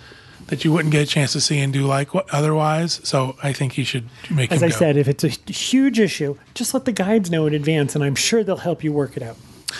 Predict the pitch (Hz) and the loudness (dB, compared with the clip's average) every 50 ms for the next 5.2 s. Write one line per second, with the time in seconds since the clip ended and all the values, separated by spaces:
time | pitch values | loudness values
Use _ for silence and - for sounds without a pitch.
0 | - - - - - - - - - - - - - 160 156 175 202 - - - | -10 -8 -8 -6 -6 -6 -6 -8 -8 -10 -4 -2 0 2 2 2 0 0 0 0
1 | 247 240 - - 123 104 95 - - - - - - - - - - - - 160 | -2 0 0 -4 -6 -8 -10 -16 -20 -20 -20 -20 -20 -20 -20 -20 -4 0 2 2
2 | 151 143 135 131 190 226 226 - - - - - - 160 147 147 143 139 135 131 | 2 0 0 0 0 0 0 0 -2 -2 -2 -2 -2 -2 0 0 0 0 0 0
3 | 156 160 151 - 160 143 151 147 143 131 143 135 127 143 135 135 127 123 - 180 | -2 0 0 -2 -2 0 0 0 2 2 0 0 0 0 0 0 -2 0 0 0
4 | 185 - - - 180 170 165 127 147 156 - 151 143 151 165 196 180 139 120 113 | 0 2 2 2 2 2 2 2 0 0 0 0 0 2 2 2 2 2 2 0
5 | 98 - - | 0 -2 -6